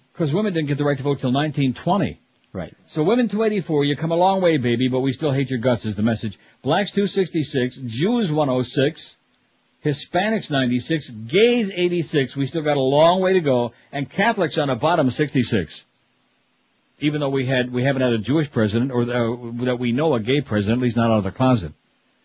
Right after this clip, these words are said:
Speaker 1: Who's the one that they're always speculating was gay? Was it Franklin Pierce or James Buchanan?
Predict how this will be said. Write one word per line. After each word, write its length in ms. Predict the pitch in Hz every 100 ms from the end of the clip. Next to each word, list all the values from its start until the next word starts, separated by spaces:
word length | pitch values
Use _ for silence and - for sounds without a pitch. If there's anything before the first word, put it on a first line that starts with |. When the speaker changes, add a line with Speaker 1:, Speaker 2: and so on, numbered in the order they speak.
| _
Speaker 1:
Who's 160 | 180 220
the 80 | 202
one 140 | 185
that 100 | 170
they're 140 | 156 151
always 180 | 147
speculating 500 | - 143 139 135 127
was 140 | 123 110
gay? 140 | 127
Was 160 | 123 107
it 80 | 107
Franklin 380 | 151 151 143 123
Pierce 260 | 147 139
or 60 | 107
James 280 | 117 117 104
Buchanan? 520 | 104 - 107 82